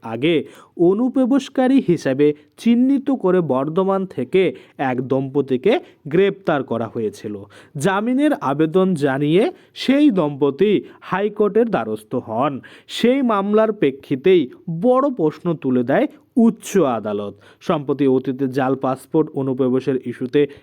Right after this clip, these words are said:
একাধিকবার, আ, সরগরম হয়ে উঠেছে বাংলা। এই আবহে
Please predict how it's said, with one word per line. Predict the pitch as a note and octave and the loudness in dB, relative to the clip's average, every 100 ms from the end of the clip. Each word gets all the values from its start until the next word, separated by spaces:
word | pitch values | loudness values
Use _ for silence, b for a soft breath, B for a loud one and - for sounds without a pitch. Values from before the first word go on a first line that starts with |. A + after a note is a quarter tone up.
| B | B
একাধিকবার, | F3 - G#3 G#3+ F#3+ F3+ G#3+ G#3+ B B | -2 0 0 0 -2 -2 -2 -2 B B
আ, | A#3 E3 | -2 -2
সরগরম | F3 D3 D3+ D3+ D#3 | 0 0 2 2 0
হয়ে | C#3 D3 | 0 2
উঠেছে | C3 B2 B2+ - C3+ | 2 0 -4 -6 -2
বাংলা। | B2 A2+ B2 C3 - | -2 -4 -2 -2 0
এই | A#3 B3+ B3+ | 2 2 0
আবহে | C3 B2 C#3 D#3 F3 | -4 -4 0 2 2